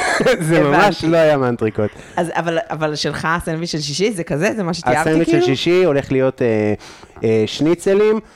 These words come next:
Speaker 1: אה, חצילים שיושבים פה עם מלח מזיעים. מכירים שאומרים לך,
Speaker 2: וואו.
Speaker 1: "תראה את החציל איך הוא מזיע." כאילו,
Speaker 2: וואו, מזיע.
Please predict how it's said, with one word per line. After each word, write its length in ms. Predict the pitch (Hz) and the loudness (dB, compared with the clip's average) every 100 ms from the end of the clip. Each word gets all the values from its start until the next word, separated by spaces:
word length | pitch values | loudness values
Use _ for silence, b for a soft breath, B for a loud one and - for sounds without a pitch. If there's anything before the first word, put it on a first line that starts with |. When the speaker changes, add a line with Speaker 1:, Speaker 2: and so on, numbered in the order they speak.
| B B | B B
Speaker 1:
אה, 120 | 110 110 | -2 -2
חצילים 560 | - 117 120 117 135 | -2 -4 -2 0 0
שיושבים 720 | 131 113 104 98 104 101 120 120 | -2 0 0 0 -2 -2 -2 -2
פה 160 | 120 | 0
עם 120 | 104 107 | 0 2
מלח 320 | 120 110 - | 0 -2 -2
מזיעים. 420 | 107 98 113 135 | -4 -2 -2 -2
מכירים 240 | 120 113 | -4 -6
שאומרים 200 | 120 135 131 | -2 0 0
לך, 60 | |
Speaker 2:
וואו. 100 | 120 | 0
Speaker 1:
"תראה 100 | 120 | -2
את 60 | 113 | -4
החציל 160 | 107 | -4
איך 80 | 113 | -2
הוא 80 | 110 | -2
מזיע." 360 | 107 101 117 95 - | -4 -2 -2 -4 -4
כאילו, 140 | 131 | -2
Speaker 2:
וואו, 360 | 127 117 110 101 139 | -2 0 -2 -4 -6
מזיע. 420 | 131 135 147 135 | -8 -4 -4 -4